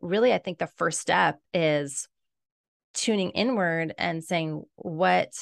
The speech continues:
what is going on around me? And then what are my thoughts? How do I view myself?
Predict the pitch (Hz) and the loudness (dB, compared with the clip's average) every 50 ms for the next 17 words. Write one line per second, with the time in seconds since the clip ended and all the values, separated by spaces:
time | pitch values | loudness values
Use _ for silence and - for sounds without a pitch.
0 | - - - _ _ _ _ _ _ - 175 190 185 - 185 196 196 196 - 175 | -14 -16 -18 _ _ _ _ _ _ -2 0 0 2 2 2 0 0 0 -2 -4
1 | 165 160 156 151 147 143 135 147 151 170 185 185 - - 151 147 - - - - | -4 -4 -4 -4 -4 -4 -2 0 2 2 0 0 -4 -6 -8 -8 -8 -8 -6 -4
2 | 175 175 165 160 156 160 175 180 - - 170 165 180 190 170 151 165 208 220 - | -2 -2 -2 -2 0 0 0 0 2 2 0 0 2 0 0 -2 -2 -2 -4 -4
3 | - - 90 85 85 - - _ - - - - - _ _ _ _ _ - - | -2 -2 0 0 0 -2 -4 _ -12 -12 -12 -12 -14 _ _ _ _ _ -2 2
4 | 196 208 202 208 196 - - 160 160 175 202 202 170 165 160 160 151 143 143 139 | 2 4 4 4 2 2 2 2 2 4 2 0 0 -2 -2 -2 -2 -2 -4 -4
5 | - - 160 139 131 135 131 - 147 - | -2 0 2 4 4 4 2 0 -2 -6